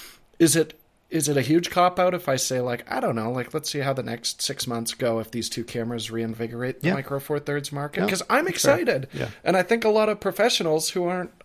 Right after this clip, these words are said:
Speaker 1: on the clickety-clacks leaving comments about cameras are gonna be really excited about this. I
Speaker 2: I
Speaker 1: think that's who it's built for.
Speaker 2: I think Armando, Armando Bites, made a great point on Twitter. He mentioned that the actual size of the sensor is only one millimeter smallo-,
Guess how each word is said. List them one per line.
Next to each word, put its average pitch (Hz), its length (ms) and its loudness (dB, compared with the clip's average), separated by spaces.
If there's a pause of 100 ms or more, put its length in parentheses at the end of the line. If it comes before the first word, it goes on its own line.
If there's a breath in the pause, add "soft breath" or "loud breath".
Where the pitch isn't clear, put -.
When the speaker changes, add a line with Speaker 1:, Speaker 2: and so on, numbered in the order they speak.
(120)
Speaker 1:
on 170 320 -2 (120)
the 165 220 0 (160)
clickety-clacks - 960 2
leaving 160 260 2
comments 165 460 2
about 135 240 2
cameras 147 540 -2
are 135 100 -8
gonna 131 140 -6
be 139 100 -6
really 127 380 -6
excited 165 420 -6
about 80 300 -6
this. - 200 -6
I 160 60 6
Speaker 2:
I 190 40 6
Speaker 1:
think 127 160 -10
that's 123 180 -6
who 147 80 -4
it's 127 100 -6
built 151 240 -6
for. - 240 -12
Speaker 2:
I 170 80 -2
think 180 220 4
Armando, 127 480 6
Armando 113 280 0
Bites, 107 240 0
made 110 120 0
a 113 40 2
great 117 360 2
point 120 420 -2
on 117 220 -2
Twitter. 117 420 2
He - 140 -6
mentioned 117 540 -2 (100)
that 110 260 0
the 120 240 -2
actual 151 640 2
size 147 640 4
of 127 160 -4
the 120 80 2
sensor 120 680 0
is 117 100 0
only 131 240 0
one 120 440 0
millimeter 120 480 -2
smallo-, 113 680 0